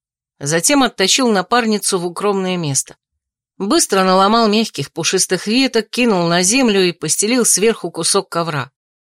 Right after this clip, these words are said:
Уложил Кайру сверху, вынул шпильки из волос, отцепил накладную косу и распустил короткий хвостик. А затем укрыл ее же алым подолом,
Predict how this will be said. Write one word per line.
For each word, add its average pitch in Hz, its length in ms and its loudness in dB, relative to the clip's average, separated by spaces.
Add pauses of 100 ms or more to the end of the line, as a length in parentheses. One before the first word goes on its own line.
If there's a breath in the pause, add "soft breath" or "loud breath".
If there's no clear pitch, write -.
(160)
Уложил 185 420 2
Кайру 180 320 0
сверху, 208 500 -2
вынул 165 320 0
шпильки 220 460 -2
из 180 140 0
волос, 185 420 -2 (440)
отцепил 220 540 0
накладную 170 560 -2
косу 254 420 -2
и 165 40 0
распустил 196 560 -2
короткий 202 420 -2
хвостик. - 580 -8 (640)
А 160 120 -4
затем 233 420 2
укрыл 240 340 0
ее 202 380 -2
же 202 280 0
алым 202 320 0
подолом, 170 640 -4